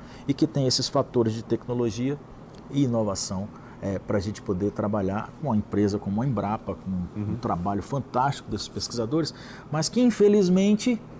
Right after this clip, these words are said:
Speaker 1: não é valorizada porque não tem recurso de orçamento,
Speaker 2: Uhum.
Speaker 1: né?
Speaker 2: Uhum.
Speaker 1: Então, esse movimento que a sociedade civil organizada, que as empresas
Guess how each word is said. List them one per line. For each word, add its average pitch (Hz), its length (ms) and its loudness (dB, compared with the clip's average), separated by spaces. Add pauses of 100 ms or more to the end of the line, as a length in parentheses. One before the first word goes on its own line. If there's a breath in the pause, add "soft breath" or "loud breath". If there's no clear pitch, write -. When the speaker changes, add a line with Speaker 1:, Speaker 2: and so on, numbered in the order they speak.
(120)
Speaker 1:
não 160 220 2
é 156 60 6
valorizada 156 580 4
porque 160 240 -6
não 160 140 -4
tem 151 160 -4
recurso 143 560 -2
de 113 80 -4
orçamento, 87 640 -6
Speaker 2:
Uhum. 101 100 -6
Speaker 1:
né? 104 200 -4 (260 loud breath)
Speaker 2:
Uhum. 110 40 -6
Speaker 1:
Então, 147 360 -2
esse 151 360 0
movimento 156 960 4
que - 140 -4
a 117 40 0
sociedade 117 480 0
civil 117 280 0
organizada, 107 720 0
que 113 100 -6
as 110 140 0
empresas 107 600 0